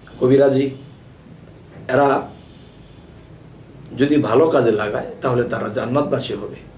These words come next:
আর যদি এই জিনিসগুলোকে খারাপ কাজে লাগায়, তাহলে তারা দোজখবাসী হবে। তবে হে, তবে হে সমস্ত জগতবাসী, আজকের আলোচনা কি বোঝাতে চাইলাম,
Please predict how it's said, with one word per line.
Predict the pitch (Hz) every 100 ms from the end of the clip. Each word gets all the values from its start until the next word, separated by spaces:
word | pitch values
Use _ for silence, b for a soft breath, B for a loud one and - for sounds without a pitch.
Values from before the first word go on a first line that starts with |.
| - - - -
আর | 131 135
যদি | 139 143
এই | 151 139 123
জিনিসগুলোকে | 127 151 151 147 135 113
খারাপ | 117 127 135
কাজে | 127 107
লাগায়, | 107 110 196
তাহলে | 123 110
তারা | 107 101
দোজখবাসী | 98 131 170 170 127 123
হবে। | 101 95 98 - - - - - - - - - - - - - - -
তবে | 160 170
হে, | 170 185 - -
তবে | 147 160
হে | 156 175 170
সমস্ত | 170 151 147 -
জগতবাসী, | - 131 - 139 123 - - - - - - - - - - -
আজকের | 127 131 190 175
আলোচনা | 123 139 156 160 170 - - - - - - - - - - -
কি | 156
বোঝাতে | 127 131 147 147
চাইলাম, | 120 120